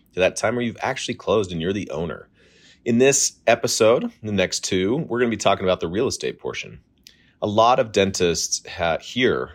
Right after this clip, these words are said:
a lot of information about buying a practice, typical prices, uh, valuation methods, t-, when to talk to the staff.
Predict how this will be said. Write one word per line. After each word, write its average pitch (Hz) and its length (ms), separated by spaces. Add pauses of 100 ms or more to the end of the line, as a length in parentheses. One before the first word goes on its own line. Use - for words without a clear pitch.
(200)
a 90 80
lot 92 160
of 92 80
information 95 720 (100)
about 78 280
buying 78 180
a 71 60
practice, - 560 (320)
typical - 320
prices, 80 920 (440)
uh, 78 260
valuation 92 840
methods, 67 560
t-, - 120
when 104 180
to 107 60
talk - 260
to 95 60
the 98 120
staff. 78 680